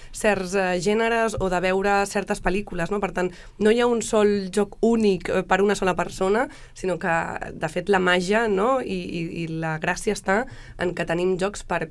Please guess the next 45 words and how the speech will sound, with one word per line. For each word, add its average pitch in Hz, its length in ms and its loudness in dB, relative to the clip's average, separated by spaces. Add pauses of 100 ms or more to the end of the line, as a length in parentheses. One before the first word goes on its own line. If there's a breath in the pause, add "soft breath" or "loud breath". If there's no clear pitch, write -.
qualsevol 170 840 2
moment, 196 600 0 (320 loud breath)
eh, 165 160 0
per 170 140 0
jugar 175 200 -2
sols, 202 340 0
per 185 120 -2
jugar 175 200 0
acompanyats, 196 600 0
per 180 100 -6
jugar 170 160 -2
amb 180 100 2
amics, 208 440 2
eh, 175 420 2
jocs, 180 240 -4
eh, 175 280 0
doncs, 175 260 -4
més 170 160 -2
matemàtics, 185 600 0
més 175 140 0
d'estratègia, 175 520 -2
més 165 160 -2
col·laboratius, 190 600 -2
més 180 180 -2
competitius. 196 640 -2 (460 loud breath)
Jo 185 60 -6
crec 190 180 -4
que, 190 200 0
que 180 80 -2
això 180 200 -2
és 165 180 -4
el, 175 540 0
el, 156 760 0
el - 220 -10
realment 180 520 0
punt 180 200 -2
fort 175 320 -4
de, 190 160 0
de 165 140 0
poder 165 400 -2
fer 175 120 -8
aquesta 165 240 -8
proposta 170 380 -4
cultural, 170 480 0 (400 loud breath)
eh, 156 280 -2